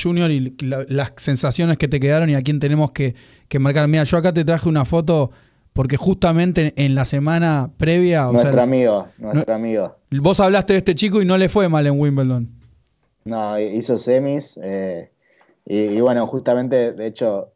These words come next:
Speaker 2: lo dijimos la otra vez, que, que Darwin en, Blanche entrena muchas veces con Carlitos y en, en muchos de sus partidos en, en Wimbledon Junior estuvo en su banco también Ferrero, que eso Darwin es algo que decía que valora un montón, porque si bien, eh, él y sus hermanos viven y entrenan en la academia de Ferrero,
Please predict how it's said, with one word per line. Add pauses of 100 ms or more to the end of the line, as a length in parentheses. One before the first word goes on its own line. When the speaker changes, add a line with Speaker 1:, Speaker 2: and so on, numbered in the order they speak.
Speaker 2:
lo
dijimos
la
otra
vez,
que,
que
Darwin
en,
Blanche
entrena
muchas
veces
con
Carlitos
y
en,
en
muchos
de
sus
partidos
en, (160)
en
Wimbledon
Junior
estuvo
en
su
banco
también
Ferrero, (500)
que
eso
Darwin
es
algo
que
decía
que
valora
un
montón, (280)
porque
si
bien,
eh,
él
y
sus
hermanos
viven
y
entrenan
en
la
academia
de
Ferrero,